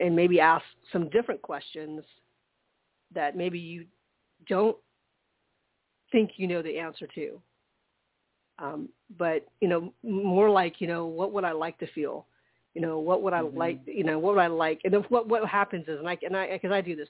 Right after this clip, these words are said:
Speaker 1: too sometimes, "I would like that, but, you know, I'd say that, but, uh, but I don't feel like I deserve it." Then you have to ask, you know, "Well, what, what do you deserve?" And you start a-, you know, start asking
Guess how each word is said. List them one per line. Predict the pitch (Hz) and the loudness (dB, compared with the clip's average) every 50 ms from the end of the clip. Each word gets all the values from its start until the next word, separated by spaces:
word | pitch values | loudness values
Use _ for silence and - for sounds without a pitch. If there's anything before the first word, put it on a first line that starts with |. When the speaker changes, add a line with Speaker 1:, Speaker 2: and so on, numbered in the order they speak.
| _ | _
Speaker 1:
too | - 165 160 | -10 -8 -8
sometimes, | - 151 151 - 147 147 151 156 - _ _ - - - - - - | -8 -10 -8 -8 -8 -8 -8 -10 -12 _ _ -20 -20 -20 -20 -2 2
"I | 220 | 2
would | 262 285 226 | 2 4 4
like | 185 202 214 208 | 4 4 4 4
that, | - 170 165 165 | 2 0 0 0
but, | 160 165 160 160 - | -2 -4 -6 -4 -6
you | 185 | -6
know, | 156 156 151 151 147 | -4 -4 -4 -4 -4
I'd | 151 160 165 - | -4 -4 -4 2
say | - 233 220 202 | 4 6 6 6
that, | 185 165 160 165 | 6 2 2 0
but, | 160 160 | -4 -4
uh, | 190 247 269 269 277 269 233 | -2 0 2 2 2 2 2
but | 233 220 | 2 0
I | 208 | 0
don't | 202 190 180 180 | 0 -2 -6 -8
feel | - 180 | -8 -10
like | 160 156 | -10 -8
I | 170 156 160 156 | -8 -8 -10 -10
deserve | 151 170 156 - 160 165 160 156 | -12 -14 -12 -10 -10 -10 -8 -10
it." | 151 - _ - - _ _ | -14 -16 _ -20 -20 _ _
Then | 214 220 | 4 4
you | 247 | 4
have | 247 233 | 4 4
to | - 214 | 2 0
ask, | 196 190 196 - _ | 0 0 0 -2 _
you | 208 | -4
know, | 180 180 175 170 170 165 165 - - | -4 -4 -4 -6 -8 -8 -10 -12 -12
"Well, | - 170 175 175 165 - - 202 | -12 -12 -12 -12 -12 -12 -12 -6
what, | 180 190 190 - - | -6 -6 -6 -4 -4
what | 190 196 190 180 | -4 -4 -4 -4
do | 190 | -4
you | 190 196 202 | -4 -4 -4
deserve?" | 165 160 143 - 139 104 92 - _ _ _ _ _ _ _ _ _ _ _ _ _ _ _ _ _ _ _ | -6 -6 -10 -12 -14 -16 -16 -18 _ _ _ _ _ _ _ _ _ _ _ _ _ _ _ _ _ _ _
And | 175 175 | -8 -8
you | 160 | -6
start | - - 175 165 | -2 0 0 2
a-, | 165 165 165 160 | 2 0 0 0
you | 247 214 | 0 -2
know, | - | -2
start | - - 226 214 - - | -2 0 -2 -2 0 2
asking | 214 226 277 262 - - 190 175 | 2 2 2 2 0 -4 -4 -4